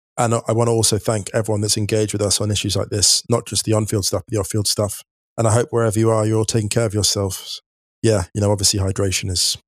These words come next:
hydration goes without saying. <laughs> No, no, I'm, I'm glad.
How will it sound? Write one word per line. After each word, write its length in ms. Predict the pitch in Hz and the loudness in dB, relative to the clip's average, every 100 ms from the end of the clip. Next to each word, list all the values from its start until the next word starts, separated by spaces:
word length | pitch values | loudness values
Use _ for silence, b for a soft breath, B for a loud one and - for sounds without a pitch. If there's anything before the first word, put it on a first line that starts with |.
| _ _ _ _ _ - | _ _ _ _ _ -6
hydration 360 | 104 110 104 104 | -2 0 0 0
goes 160 | 98 | 0
without 160 | 98 92 | 0 0
saying. 200 | - 98 | 2 2
<laughs> 1700 | 151 - - - - 165 - 165 185 165 160 - 170 - - 151 139 - B 170 151 131 - - - - 240 208 139 | 2 0 -6 -8 -2 0 2 2 2 2 2 2 0 0 0 2 0 -4 B -12 -10 -12 -16 -20 -20 -18 -8 -2 2
No, 160 | 147 | 4
no, 80 | 143 | 2
I'm, 160 | 135 131 | 0 0
I'm 140 | 139 | 0
glad. 280 | 139 147 | 2 2